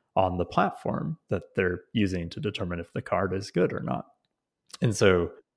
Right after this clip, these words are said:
that's kind of where, like, Stripe Radar really comes into play, which is, um, if you, you chose Stripe or a merchant that uses Stripe to try and test these cards,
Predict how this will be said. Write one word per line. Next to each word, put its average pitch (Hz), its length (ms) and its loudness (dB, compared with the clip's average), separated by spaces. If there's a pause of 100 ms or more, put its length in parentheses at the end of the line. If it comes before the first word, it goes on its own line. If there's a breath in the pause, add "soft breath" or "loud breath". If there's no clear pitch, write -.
(360)
that's 127 140 10
kind 143 100 12
of 113 80 8
where, 101 220 8
like, 101 200 2
Stripe - 380 6
Radar 92 560 8 (240)
really 90 260 4
comes 92 360 -2
into 85 560 -2 (140)
play, 139 420 6
which 92 240 0
is, 85 340 0 (640)
um, 90 420 -2
if 139 300 8
you, 127 120 10
you 101 440 6
chose 90 360 4
Stripe - 500 6
or 92 140 6
a 85 60 4
merchant 95 420 2
that - 180 -4
uses 131 340 2
Stripe 101 380 -2
to 113 100 -2
try 104 220 -4
and 92 160 -6
test - 340 -2
these 107 200 0
cards, 90 500 -2